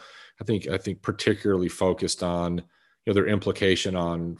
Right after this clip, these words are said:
you know, financial technology firms like ours. Um,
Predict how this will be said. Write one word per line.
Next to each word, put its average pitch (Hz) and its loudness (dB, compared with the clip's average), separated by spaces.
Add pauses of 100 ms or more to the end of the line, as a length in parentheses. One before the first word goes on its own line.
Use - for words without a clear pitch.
(140)
you 101 -2
know, 85 -4
financial 92 0
technology 87 -2
firms 85 -8
like 71 -10
ours. 85 -4
Um, 95 -2